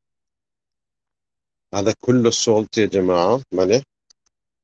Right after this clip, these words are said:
وبالتالي أنت هون لما تقعد، طبعًا شغلوا ال-، التكييف أو إشي، بس الحرارة شايفين؟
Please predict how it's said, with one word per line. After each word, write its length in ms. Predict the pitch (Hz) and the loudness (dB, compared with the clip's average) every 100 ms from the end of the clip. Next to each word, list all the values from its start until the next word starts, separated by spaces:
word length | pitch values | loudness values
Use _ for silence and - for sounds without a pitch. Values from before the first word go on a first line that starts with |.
| _ | _
وبالتالي 680 | 98 95 - 120 117 113 117 | -8 -8 -4 2 2 2 0
أنت 220 | 117 - | 0 -2
هون 340 | 98 110 110 | -2 2 4
لما 220 | 107 104 95 | 2 0 0
تقعد، 400 | 131 110 110 131 - _ _ _ _ _ _ | 2 2 2 0 -4 _ _ _ _ _ _
طبعًا 360 | 98 95 92 92 | 0 0 0 -2
شغلوا 640 | - 117 110 110 107 104 101 | 0 2 2 2 2 0 0
ال-، 340 | 95 95 92 87 85 85 85 - - - | 0 0 0 0 0 -2 -8 -12 -18 -16
التكييف 460 | 90 - 110 98 - | -12 -6 -4 -4 -4
أو 180 | 95 | -2
إشي، 200 | 104 - | -2 -4
بس 280 | 110 - - | -6 -10 -12
الحرارة 540 | 92 - 120 110 101 95 | -14 -6 -2 0 0 -2
شايفين؟ 520 | - 90 98 101 | -6 -6 -2 -2